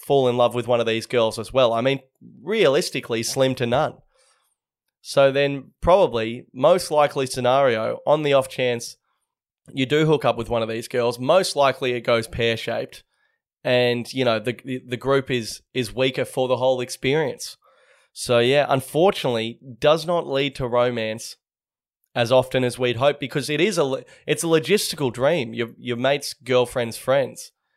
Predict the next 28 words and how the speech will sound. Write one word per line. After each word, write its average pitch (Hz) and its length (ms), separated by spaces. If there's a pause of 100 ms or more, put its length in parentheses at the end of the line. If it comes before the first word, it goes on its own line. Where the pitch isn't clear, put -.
(180)
you 120 120
know, 127 220
socially, 156 720
everything 143 420
just 120 220
lines 117 320
up. 147 220
It's - 100
perfect. - 680 (1120)
But, 127 160
yeah, 135 200
that's 135 260
not 147 160
how 135 260
the 131 100
world 117 340
works, 113 440
unfortunately. 123 640 (1900)
We 131 120
got 120 140
one 185 240
more 175 160
question 135 480
here. 123 340 (1200)
If 147 140
you 170 80
could 156 180
vote 165 380